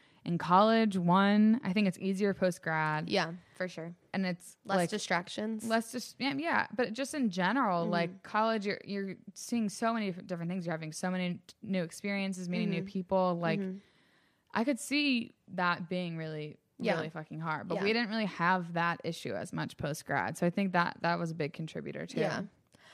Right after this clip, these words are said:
Speaker 2: I, um, was gonna say that it is extremely hard to do long distance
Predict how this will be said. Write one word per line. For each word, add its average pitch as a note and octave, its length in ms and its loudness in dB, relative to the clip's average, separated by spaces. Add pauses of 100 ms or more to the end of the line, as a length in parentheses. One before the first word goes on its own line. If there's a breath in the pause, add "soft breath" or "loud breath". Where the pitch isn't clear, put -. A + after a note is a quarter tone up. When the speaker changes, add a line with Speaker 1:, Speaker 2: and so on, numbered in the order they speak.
(280 loud breath)
Speaker 2:
I, A#3+ 680 4
um, E3+ 680 -4 (420)
was G3 220 -4
gonna F#3 220 -4
say F3 260 -4
that E3 140 -6
it F3 120 -6
is F3+ 300 -4 (100)
extremely F3 1120 -6
hard E3 400 -6
to F3 80 -8
do E3 120 -4
long E3 160 -6
distance E3 560 -10